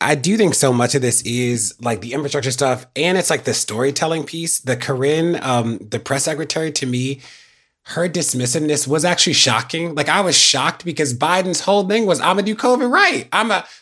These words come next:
I'ma really do it." And, and then to just, like, it wasn't even like a, "Hey, I hear you, but we try." It was like, there was a tonal dismissiveness that was sort of weird. <laughs> You're like, "Well, that is, that's not what you want."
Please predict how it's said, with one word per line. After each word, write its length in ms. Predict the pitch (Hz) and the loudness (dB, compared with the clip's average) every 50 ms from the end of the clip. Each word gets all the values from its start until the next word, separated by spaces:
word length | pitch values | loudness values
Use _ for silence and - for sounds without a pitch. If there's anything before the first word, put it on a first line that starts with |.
| _ - | _ -6
I'ma 160 | 170 196 208 214 | -2 0 2 2
really 360 | 196 190 220 254 269 302 269 | 2 2 2 2 2 2 -2
do 320 | 202 202 302 330 339 320 | -2 -2 -2 -2 2 2
it." 120 | 262 226 196 | 2 2 2
And, 120 | 190 190 | 0 -2
and 340 | 247 208 - - 196 196 208 | -2 -2 0 0 0 2 2
then 220 | 214 240 247 240 247 | 2 2 2 0 0
to 160 | 240 226 214 | 0 0 0
just, 400 | 180 156 190 202 196 - - - - - - - - _ _ _ - | 0 0 0 0 0 0 -4 -6 -8 -18 -20 -20 -20 _ _ _ -4
like, 120 | 196 170 | -2 0
it 120 | 180 190 170 | 0 0 0
wasn't 360 | 165 208 247 254 247 240 208 | 2 2 2 2 2 0 -2
even 340 | 190 190 196 180 190 180 175 | -2 -2 -2 0 0 0 2
like 240 | 165 156 147 147 151 | 2 2 2 2 0
a, 100 | 143 135 | 0 0
"Hey, 300 | 120 - - 156 160 156 | 0 0 0 2 2 4
I 160 | 143 135 127 | 2 2 0
hear 320 | 110 - - 160 160 156 | -2 -4 -4 -2 0 0
you, 440 | 151 143 143 143 147 147 143 143 135 | 0 0 -2 -2 0 0 0 0 0
but 160 | 117 131 131 | 2 0 0
we 180 | 120 123 120 117 | 0 0 -2 -2
try." 180 | - - 160 - | -2 -2 -2 0
It 120 | 160 175 | 0 2
was 180 | 196 208 185 190 | 2 2 4 4
like, 220 | 180 160 139 - | 2 2 0 -2
there 200 | - 135 160 156 | -4 0 0 2
was 240 | 147 139 165 165 143 | 2 2 2 2 2
a 120 | 147 123 123 - - | 2 0 -2 -4 -6
tonal 540 | - - - 180 190 208 196 180 156 135 120 | -6 0 0 2 4 4 4 4 2 2 0
dismissiveness 800 | 117 107 - 127 127 131 - - 175 170 185 196 208 202 - | 0 -2 -2 0 -2 0 0 0 0 0 0 0 0 0 0
that 160 | - 175 170 | 0 0 2
was 160 | 180 190 185 - | 2 0 0 0
sort 200 | - 349 392 403 | 0 0 2 2
of 240 | 392 381 349 330 - - - - - _ _ _ _ _ _ _ _ _ - | 2 0 0 -4 -14 -20 -20 -20 -20 _ _ _ _ _ _ _ _ _ -14
weird. 540 | 143 147 - - 480 440 339 147 123 120 147 | -8 -4 -2 0 2 4 4 4 2 2 0
<laughs> 0 | |
You're 80 | 214 - - - | -2 -2 0 2
like, 140 | 392 415 302 | 2 2 2
"Well, 140 | 320 294 185 | 2 0 2
that 280 | 220 339 381 - - | 2 2 2 0 -2
is, 240 | - 175 151 131 123 | -4 -6 -8 -8 -4
that's 280 | - 226 339 - - 302 | -2 0 0 0 0 0
not 400 | 190 151 143 127 123 123 - 131 | 0 2 2 2 0 -2 -4 -6
what 180 | 139 123 - | -8 -6 -6
you 60 | 120 | -6
want." 260 | 117 113 123 143 151 | -6 -4 -6 -6 -6